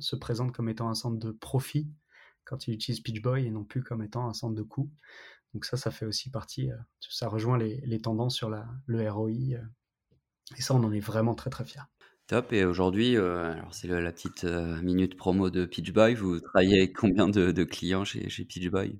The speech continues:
Speaker 1: On travaille avec un peu plus de cinquante entreprises, euh, grands comptes, euh, en direct.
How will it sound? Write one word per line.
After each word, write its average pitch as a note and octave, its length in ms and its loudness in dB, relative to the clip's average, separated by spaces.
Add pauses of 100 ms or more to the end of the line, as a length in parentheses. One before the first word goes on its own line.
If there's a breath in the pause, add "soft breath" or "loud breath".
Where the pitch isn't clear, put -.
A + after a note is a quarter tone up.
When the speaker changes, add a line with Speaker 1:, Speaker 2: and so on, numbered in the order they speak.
(140)
Speaker 1:
On A2+ 260 -2
travaille C3+ 280 -2
avec C3 100 -2
un A#2+ 60 -2
peu B2+ 120 -6
plus C3+ 120 -2
de C3 60 -2
cinquante C3+ 380 -2
entreprises, C3+ 640 -4
euh, A2+ 260 -4 (480 soft breath)
grands A#2+ 220 2
comptes, C#3+ 400 -2
euh, A2+ 240 -4
en B2 100 2
direct. A#2+ 500 -4